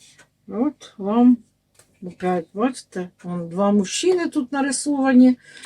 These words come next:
і треугольник. За стабільно, за королеву Пентаклів.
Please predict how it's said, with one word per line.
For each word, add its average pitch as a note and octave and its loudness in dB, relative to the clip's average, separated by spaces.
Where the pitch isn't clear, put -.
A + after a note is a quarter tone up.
і D4+ 0
треугольник. F3+ -2
За G3+ -8
стабільно, C4+ -6
за G3+ -8
королеву B3 0
Пентаклів. A#3 -10